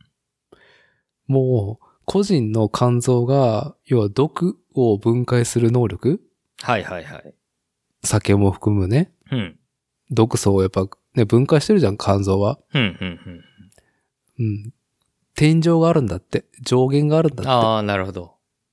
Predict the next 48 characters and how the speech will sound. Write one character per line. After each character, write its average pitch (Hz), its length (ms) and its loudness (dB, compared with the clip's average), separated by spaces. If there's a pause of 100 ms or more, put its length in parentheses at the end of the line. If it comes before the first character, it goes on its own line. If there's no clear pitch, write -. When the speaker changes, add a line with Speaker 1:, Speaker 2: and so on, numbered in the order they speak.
(500)
Speaker 2:
休 139 340 2
ん 214 180 2
だ 107 120 0
ら、 131 380 0 (120)
Speaker 1:
う 113 40 -6
ん。 90 180 -8
Speaker 2:
ま 113 140 2
た 139 300 -2 (380)
元 143 240 0
気 107 120 -2
に 101 100 0
な 104 140 0
る 98 200 -2 (320)
っ - 40 -20
て 104 100 0
い 101 40 2
う 98 40 -2
の 98 100 -4
が 101 200 -2
肝 104 240 0
臓 104 140 2
で 101 100 0
は 95 80 -2
な 95 100 -2
く - 140 -16
て、 147 360 -4 (180)
Speaker 1:
う 110 40 -6
ん。 92 140 -12 (480)
Speaker 2:
た 170 140 0
だ 170 140 -2
た 175 160 -2
だ 175 100 2
そ 139 420 0
の 131 60 -2
ね、 135 160 -2 (200)
限 131 260 0
界 139 240 2
値 - 340 -10
に 135 300 0
と 120 200 -2
つ - 180 -8
と - 120 -14
つ - 220 -12
と、 135 320 -2 (520)
そ - 220 0
の 123 260 2 (760)
消 139 280 0
費 147 360 -2